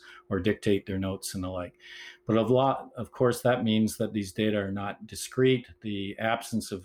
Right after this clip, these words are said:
solid informatics support to allow for effective data transfer is truly making it inefficient and ineffective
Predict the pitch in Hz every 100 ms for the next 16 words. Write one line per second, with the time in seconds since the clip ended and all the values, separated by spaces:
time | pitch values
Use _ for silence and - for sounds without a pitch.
0 | 123 - - 113 110 104 104 - 98 101
1 | 117 117 117 - - _ 123 117 113 _
2 | - - _ - 101 101 101 101 - 95
3 | - 110 - 95 92 - 113 117 110 -
4 | 113 110 - - 113 113 - - - _
5 | - 95 - - 135 139 113 98 98 -
6 | - 110 113 113 101 95 113 113 104 -
7 | 107 104 98 101 104 98 - 104 107 -
8 | 95 95